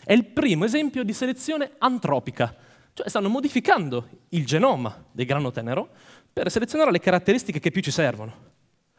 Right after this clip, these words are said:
Per i millenni successivi l'umanità farà così, cercherà di migliorare il genoma delle specie, ma senza conoscere nulla di genetica, e quindi muovendosi a caso, a tentoni. È un po' come se io cercassi da questo sacchettino di tirar fuori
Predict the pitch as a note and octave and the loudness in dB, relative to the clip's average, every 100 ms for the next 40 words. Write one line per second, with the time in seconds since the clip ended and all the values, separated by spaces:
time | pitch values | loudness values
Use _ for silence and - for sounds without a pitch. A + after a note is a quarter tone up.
0 | - - - D#4+ D4 G3 B3 A3+ G3 G3 | -20 -14 0 4 6 6 6 4 0 2
1 | - F3+ C3 B2 C#3 G3+ E3+ D#3 F3+ G3 | 2 2 2 2 2 2 0 0 0 2
2 | D4 E3 G#3 - B2+ G#3+ A2 - _ - | 4 4 2 0 -4 -2 -2 -8 _ -4
3 | G#3+ G#3 B3+ D3 E3 G#3 A#3+ B3+ B3 E3+ | -2 2 2 2 2 4 4 4 4 4
4 | C3 C3+ F#3+ G#3 D3 F3 A3+ - C4 - | 4 0 0 0 0 -2 -2 -2 -4 -2
5 | A2+ A2 _ _ - F#3+ G3 F#3+ D#3 F#3 | -6 -8 _ _ -2 -2 0 -2 -4 -4
6 | G3 C#3 C#3 G#3 A2 A#2 D#3 - G2 - | -2 -2 0 -2 -4 -4 -4 -6 -14 -16
7 | _ - C3 C#4+ C4+ C#3+ C#3 E3 C#3+ C3+ | _ -6 -2 0 0 0 0 -2 -2 -2
8 | B2+ - - - - B3 F3 B2 B2 C3+ | -4 -6 -4 -2 2 2 2 -2 -2 -2
9 | C3+ B2 B3 B2+ A2 - _ - - - | -4 -2 -2 -2 -6 -14 _ -20 -20 -20
10 | _ _ _ _ C3 D#3+ G3+ E3+ D#3 D3 | _ _ _ _ -2 2 2 2 0 0
11 | F3+ F#3+ D3 D3+ C3 - A#2+ A2 A2+ E3+ | 0 0 0 0 0 -2 -4 -4 -4 -4
12 | D#3 C3+ - - A3+ B2+ C#3 C#3 - G3 | -4 -4 -4 -2 -2 -2 -4 -4 0 0
13 | C#3+ | 0